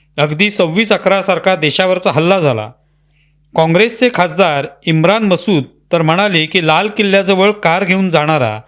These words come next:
आणि आत्मघातकी स्फोट घडवणारा उमर नबी हा तरुण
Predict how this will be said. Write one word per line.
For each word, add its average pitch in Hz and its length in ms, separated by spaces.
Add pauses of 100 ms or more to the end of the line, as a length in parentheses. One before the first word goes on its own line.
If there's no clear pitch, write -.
(340)
आणि 165 120
आत्मघातकी 208 760
स्फोट 226 340
घडवणारा 170 600 (100)
उमर 202 240
नबी 151 500 (400)
हा 165 160
तरुण 202 360